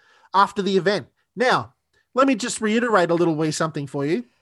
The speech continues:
We've had, and this goes to your point, this, we've had such, no, let me rephrase that.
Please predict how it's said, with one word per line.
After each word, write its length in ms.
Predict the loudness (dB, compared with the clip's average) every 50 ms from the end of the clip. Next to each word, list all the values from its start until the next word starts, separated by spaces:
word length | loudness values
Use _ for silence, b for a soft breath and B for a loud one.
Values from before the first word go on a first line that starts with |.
| _ _ _ _ _ _ _ _ _ _ _ _ _ _ _ _ b b b b b b b b
We've 300 | -4 0 2 2 2 2
had, 480 | 0 -2 0 0 0 -2 -2 -4 -6
and 180 | -4 -6 -4 -4
this 120 | -4 -4
goes 440 | -6 -2 0 2 4 4 4 2 2
to 100 | -2 -2
your 200 | -2 0 0 -2
point, 400 | -2 -2 0 0 0 0 -2 -6 b b b b b b b _ 0
this, 320 | 2 2 2 0 -6 -12 _ _ _ _ _ _ _ _ _
we've 320 | -6 -2 2 2 2 2 2
had 400 | 0 -2 0 0 0 -2 -4 -10
such, 680 | -8 -2 0 0 0 -2 -6 -12 -14 -14 -14 -16 -20 _ _ _ _ _ _ _ _ _ _ _ _ _ _ _ _ _ _ _ _ _ _ _ _
no, 220 | -12 -8 -6 -6
let 100 | -4 -2
me 80 | -2 -2
rephrase 320 | -2 -2 -4 -8 -8 -6
that. 220 | -6 -8 -8 -10